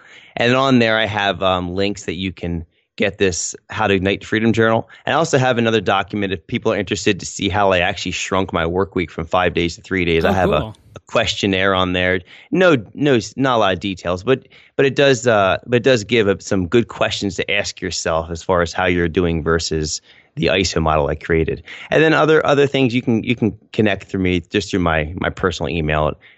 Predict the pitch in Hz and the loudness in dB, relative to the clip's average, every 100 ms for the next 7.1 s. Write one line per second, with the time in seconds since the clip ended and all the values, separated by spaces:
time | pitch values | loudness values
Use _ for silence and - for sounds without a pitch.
0 | _ - 90 92 92 85 87 78 76 78 | _ -2 0 0 0 -2 0 -2 -2 -4
1 | 76 78 - _ _ _ 92 92 - 92 | -4 -6 -10 _ _ _ -4 -4 -6 -4
2 | 107 123 123 120 117 - 131 139 165 160 | 2 4 4 2 0 0 0 0 -2 -6
3 | 107 110 107 107 95 92 110 101 110 101 | -4 0 -2 -4 -8 -6 -2 -2 0 -2
4 | - 107 104 101 98 90 85 90 98 _ | -2 -4 0 -2 0 0 -2 -4 -14 _
5 | _ _ _ 107 107 110 - 123 120 - | _ _ _ -2 0 -2 -2 -2 -2 -4
6 | 127 123 117 101 101 98 101 98 101 98 | -4 -2 -2 0 0 0 -2 -2 -2 -6
7 | - | -12